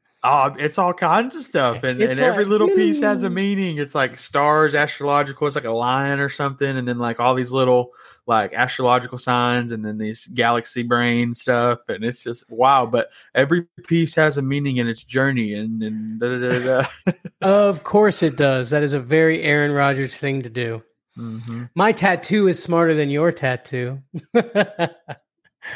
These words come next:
Speaker 2: Anyway,
Speaker 1: All right.
Speaker 2: I do like the quarterbacks, though.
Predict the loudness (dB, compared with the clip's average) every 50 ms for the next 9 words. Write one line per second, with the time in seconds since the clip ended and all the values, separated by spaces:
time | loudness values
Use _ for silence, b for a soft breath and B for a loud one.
0 | B B B B B B B B -8 -4 -2 -2 -2 -4 -4 _ _ _ _ _
1 | _ _ 0 2 4 4 4 4 4 2 2 2 0 -2 -4 -6 -10 -8 _ 0
2 | 0 0 0 0 0 2 4 4 4 4 4 4 4 2 0 -2 -2 -2 -4 -2
3 | 2 2 2 2 2 0 0 0 -2 -2 -2 -6 -10 -16 -12 -8 -6 -6 -6 -6
4 | -8 -12 -14